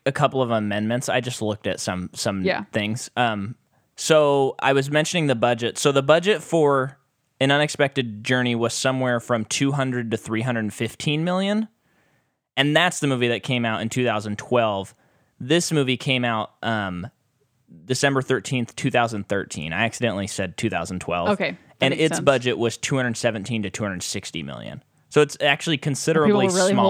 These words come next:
Speaker 2: holding their breath for that.
Speaker 1: than, um, the last. Well, I just, I wanna make
Speaker 2: <laughs> I'm
Speaker 1: sure.
Speaker 2: just
Speaker 1: I don't,
Speaker 2: joking.
Speaker 1: I wanna, I, I wanna make sure. Okay, go ahead. Go ahead.
Speaker 2: Okay, so are we fine?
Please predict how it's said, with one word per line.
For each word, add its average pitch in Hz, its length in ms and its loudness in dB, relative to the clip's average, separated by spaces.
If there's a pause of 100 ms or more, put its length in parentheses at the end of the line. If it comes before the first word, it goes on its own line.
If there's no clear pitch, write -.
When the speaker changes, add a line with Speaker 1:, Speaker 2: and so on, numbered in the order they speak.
Speaker 2:
holding 190 160 0
their 175 100 0
breath 175 300 -2
for 185 120 -4
that. 160 220 -4 (240)
Speaker 1:
than, 113 280 0
um, 90 420 -4 (480)
the 110 180 2
last. 101 300 -2
Well, 214 160 6
I 220 100 6
just, 247 220 -2
I 220 160 6
wanna 226 160 4
make 202 160 4
Speaker 2:
<laughs> - 20 8
I'm 277 100 8
Speaker 1:
sure. 156 120 4
Speaker 2:
just - 100 6
Speaker 1:
I 139 100 2
don't, 285 220 6
Speaker 2:
joking. 269 340 0
Speaker 1:
I 147 120 4
wanna, 143 400 2
I, 165 280 -2
I 185 100 6
wanna 208 200 4
make 208 160 0
sure. 180 460 0 (480)
Okay, 165 240 2
go 151 140 4
ahead. 160 360 2
Go 156 100 4
ahead. 190 300 2 (400)
Speaker 2:
Okay, 226 420 2
so 262 280 2
are 214 120 0
we 214 140 0
fine? 202 420 0